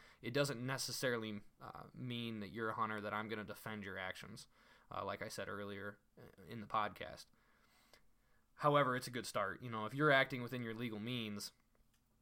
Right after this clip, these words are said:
that's a good start to me at least being willing to, uh, defend you, um,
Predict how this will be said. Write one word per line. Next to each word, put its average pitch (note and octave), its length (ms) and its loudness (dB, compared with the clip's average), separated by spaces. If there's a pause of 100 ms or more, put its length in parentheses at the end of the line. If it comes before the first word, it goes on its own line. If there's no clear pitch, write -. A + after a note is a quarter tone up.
(760)
that's B2+ 140 -6
a B2+ 40 -4
good A#2 140 -4
start A#2+ 420 4
to G#2+ 360 -4
me A#2 320 -4
at F#2+ 100 -6
least A2 400 -6 (180)
being A2 240 -4
willing G#2 300 -6
to, G2+ 400 -8 (100)
uh, - 280 -12 (500)
defend A#2 380 -4
you, F#2+ 200 -10 (480)
um, F#2+ 280 -8